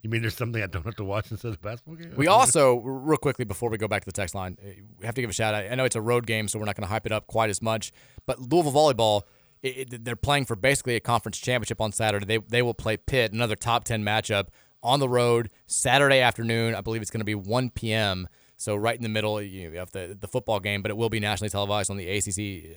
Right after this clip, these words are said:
Speaker 2: Network Extra. Uh, Cards number four in the country right now, Pitt number seven. Both teams have two conference losses. Uh, Louisville beat Pitt earlier in the year at home. I think it was, I think they swept them. If it wasn't a sweep, it was a four-set win.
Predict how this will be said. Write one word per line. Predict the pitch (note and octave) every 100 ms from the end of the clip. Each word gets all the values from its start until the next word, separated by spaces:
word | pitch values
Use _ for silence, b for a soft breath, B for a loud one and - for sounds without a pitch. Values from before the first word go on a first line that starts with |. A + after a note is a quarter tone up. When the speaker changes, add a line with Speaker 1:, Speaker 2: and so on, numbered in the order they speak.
| F2+
Speaker 2:
Network | G2 G#2 G2+ -
Extra. | A2 - G2+ G2 - b b b
Uh, | F#2 D#2+
Cards | - C#3 B2+
number | C#3+ B2
four | D3 D3
in |
the | C3+
country | - B2+ B2+
right | B2 A2+
now, | A#2 A2+
Pitt | - C#3
number | A#2+ G#2
seven. | F#2+ C3 A#2 A2+ G#2+ b b b
Both | G#2+ D3 -
teams | D3 C#3
have | A#2 A2
two | - B2+
conference | A2+ G#2+ G2 -
losses. | A2 B2 - A#2 A#2 - b b
Uh, | F#2
Louisville | F#2 G#2+ G2 F2 F2+
beat | D3+ -
Pitt | - A2+ G#2+ _ b b b _ -
earlier | C3+ C3+ B2
in | A#2
the | A#2
year | A2+ G#2+ G#2+
at | G2+
home. | D#2+ C3 A2 G#2
I | F#2
think | F3
it | E3+
was, | F2+
I |
think | F#2+ D#3+
they | B2
swept | - A2 -
them. | E2+
If | F2
it | A2+
wasn't | C#3 B2+
a |
sweep, | - A#2+
it | G#2
was | F2+
a |
four-set | E2+ A2 G#2+ - G#2 F2
win. | G2 F#2+